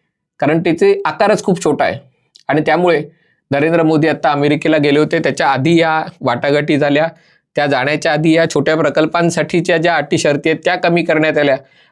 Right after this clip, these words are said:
आणि त्याच्यानंतर आता ट्रम्प सरकारने भारताला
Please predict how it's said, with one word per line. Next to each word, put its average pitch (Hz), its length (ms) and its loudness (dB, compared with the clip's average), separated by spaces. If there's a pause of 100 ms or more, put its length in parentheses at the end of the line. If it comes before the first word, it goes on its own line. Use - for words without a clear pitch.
आणि 151 180 -2
त्याच्यानंतर 147 580 0
आता 156 260 0 (1120)
ट्रम्प 190 300 -2
सरकारने 139 480 0
भारताला 123 520 -2